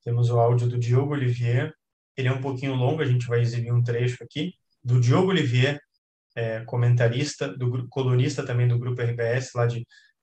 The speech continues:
de Gaúcha Z H, Zero Hora e Rádio Gaúcha. Vamos ouvir um trechinho do Diogo Olivier.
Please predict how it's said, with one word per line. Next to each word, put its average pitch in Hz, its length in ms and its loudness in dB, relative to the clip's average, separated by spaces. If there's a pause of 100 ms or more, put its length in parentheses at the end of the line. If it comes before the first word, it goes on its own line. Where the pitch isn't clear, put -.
(140)
de 113 220 -8
Gaúcha 117 400 -2
Z 113 140 0
H, 113 420 -2 (160)
Zero 113 240 -2
Hora 117 220 2
e - 20 2
Rádio 117 240 -2
Gaúcha. 117 380 -2
Vamos 120 180 0
ouvir 127 120 0
um 131 220 -2
trechinho 135 540 -2 (320)
do 127 80 0
Diogo 120 240 2
Olivier. 135 400 -2